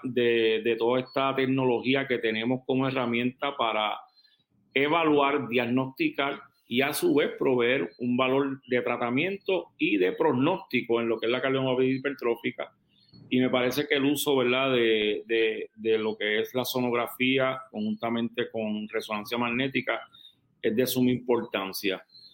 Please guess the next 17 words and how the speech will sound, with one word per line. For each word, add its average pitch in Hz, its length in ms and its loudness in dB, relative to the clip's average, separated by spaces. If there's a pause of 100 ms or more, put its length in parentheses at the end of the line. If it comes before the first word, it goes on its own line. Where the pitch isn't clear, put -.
(460)
Eh, 117 560 2
por 127 200 2
demás, 123 320 2
estamos 127 320 0
resumiendo 131 440 2
ya 131 120 2
más 131 160 2
o 131 80 2
menos 127 180 4
el 120 160 -4
tema. 165 500 2
Eh, 113 640 2
eh, 113 60 -2
Francisco, 147 460 -2
si 131 120 -2
algún, 135 680 2
alguna, 127 920 0